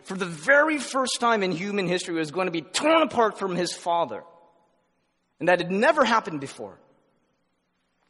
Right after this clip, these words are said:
In the words of Paul, Jesus was about to become, was about to embody sin itself. And so you just imagine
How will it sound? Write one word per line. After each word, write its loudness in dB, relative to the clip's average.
In 2
the 8
words 6
of -8
Paul, 6
Jesus 0
was 2
about 4
to -8
become, 0
was -4
about 2
to -8
embody 2
sin 2
itself. 0
And -4
so 0
you -2
just 0
imagine 0